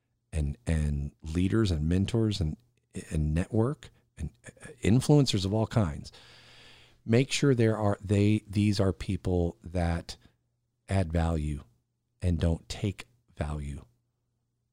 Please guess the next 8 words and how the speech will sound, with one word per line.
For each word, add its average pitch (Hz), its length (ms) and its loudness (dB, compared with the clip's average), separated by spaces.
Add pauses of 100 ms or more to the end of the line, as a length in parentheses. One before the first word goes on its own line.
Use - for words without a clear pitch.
(140)
without 78 320 -4
giving. 73 320 -4 (1000)
Um, 80 340 2
I - 40 0
had 107 200 4
someone 92 300 4
recently 87 680 0 (100)
say, 80 440 -2